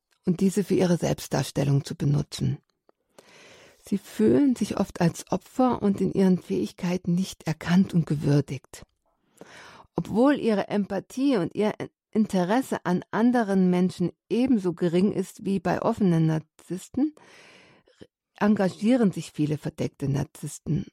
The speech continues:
oft in führenden Positionen in Gemeinschaften, wo sie Respekt und Bewunderung einwerben können.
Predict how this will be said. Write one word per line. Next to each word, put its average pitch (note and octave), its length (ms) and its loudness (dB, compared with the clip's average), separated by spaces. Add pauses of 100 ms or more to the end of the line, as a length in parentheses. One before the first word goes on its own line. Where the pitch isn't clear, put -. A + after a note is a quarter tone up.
(200)
oft - 360 -2
in F3 120 0
führenden G3 520 2
Positionen F#3+ 760 0
in E3 160 0
Gemeinschaften, D#3+ 920 -2 (840)
wo A3 220 2
sie A3 160 0
Respekt F3+ 600 -2
und G#3 160 2
Bewunderung A3+ 720 0
einwerben G3+ 600 0
können. A3 360 0